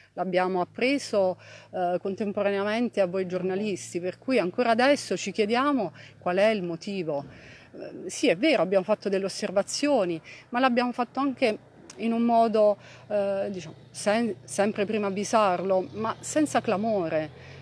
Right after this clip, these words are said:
Eh, l'abbiamo fatto per le motivazioni che dice il consigliere Sorgetti, ma mai contro di lui, per cui non riusciamo veramente a capire le motivazioni che hanno indotto il sindaco a questa,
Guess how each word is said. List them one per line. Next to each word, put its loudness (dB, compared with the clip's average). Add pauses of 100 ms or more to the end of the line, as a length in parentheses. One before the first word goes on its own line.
(320)
Eh, 0
l'abbiamo 6
fatto 2
per 0
le -2
motivazioni 2
che 0
dice -2
il -2
consigliere -4
Sorgetti, -4
ma -2
mai 2
contro -4
di -2
lui, -4 (380)
per -4
cui 4
non -2
riusciamo -2
veramente -2
a -2
capire -2
le -4
motivazioni -4
che -6
hanno -2
indotto -6
il -8
sindaco -4
a -4
questa, -6